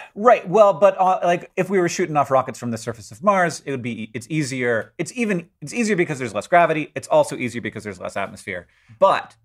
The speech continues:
my favorite example of a thing that probably burned up in the atmosphere is, uh, they were doing a nuclear test,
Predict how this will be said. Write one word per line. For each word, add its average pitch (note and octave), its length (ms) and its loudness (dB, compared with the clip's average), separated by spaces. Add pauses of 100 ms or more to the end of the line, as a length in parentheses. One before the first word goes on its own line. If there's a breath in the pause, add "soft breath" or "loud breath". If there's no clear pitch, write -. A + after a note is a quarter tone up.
(120)
my B2+ 140 -6
favorite A#3+ 380 -2
example B2+ 420 -4
of A2+ 100 -4
a A#2+ 60 -2
thing C3 240 -4
that A#2 160 -6
probably C#3+ 460 -2
burned C3+ 260 -2
up C#3 100 -4
in B2+ 60 -6
the A#2+ 140 -6
atmosphere F3+ 600 -6 (640)
is, B2+ 500 -4 (400)
uh, A#2+ 360 2
they B2 140 -4
were A#2+ 80 -4
doing B2 180 -4
a A2 40 -6
nuclear C#3 380 -2
test, - 420 -12